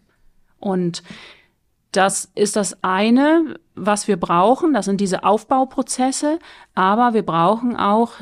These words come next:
die entsprechenden Mikroorganismen, die der Pflanze dann das zur Verfügung geben, was die Pflanze gerade braucht. Und da gibt's ja eine ganz, einen ganz engen Kontakt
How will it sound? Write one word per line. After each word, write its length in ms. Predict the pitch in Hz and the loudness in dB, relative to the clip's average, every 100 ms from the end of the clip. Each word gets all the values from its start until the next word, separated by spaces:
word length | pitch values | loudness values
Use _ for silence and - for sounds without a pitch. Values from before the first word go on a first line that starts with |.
| 180 | -10
die 400 | 175 190 185 - - | -6 -4 -4 -6 -6
entsprechenden 600 | 190 - 190 185 185 180 | -6 -4 -4 -4 -2 0
Mikroorganismen, 1200 | 208 - 240 220 - 190 185 226 240 240 262 269 | -2 -2 -4 -4 -2 -2 0 0 0 0 0 2
die 120 | 220 | 0
der 160 | 185 170 | -2 -4
Pflanze 520 | - 175 160 220 - | -2 -2 0 -2 -4
dann 360 | - 165 185 330 415 - - - | -2 -2 2 0 -2 -12 -20 -6
das 460 | 180 214 - - - | -2 -2 -4 -12 -8
zur 160 | 233 | -4
Verfügung 560 | 214 202 - 185 202 196 | -2 -4 -4 -2 0 0
geben, 400 | 180 180 214 208 | 0 0 0 0
was 180 | 170 - | -4 -6
die 100 | 220 | -6
Pflanze 320 | 185 170 175 | -4 -6 -6
gerade 300 | - 208 240 | -4 -2 -2
braucht. 480 | 226 185 160 - - | -2 0 0 -2 -6
Und 100 | 165 | -6
da 60 | |
gibt's 220 | 170 208 - | -6 -6 -4
ja 80 | |
eine 140 | 185 175 | -4 -2
ganz, 340 | 185 233 - | 0 -2 -2
einen 160 | - 175 | -8 -4
ganz 240 | 175 214 | -4 -4
engen 220 | - 202 190 | -4 -2 -2
Kontakt 540 | 190 175 202 - _ | -2 -2 -2 -4 _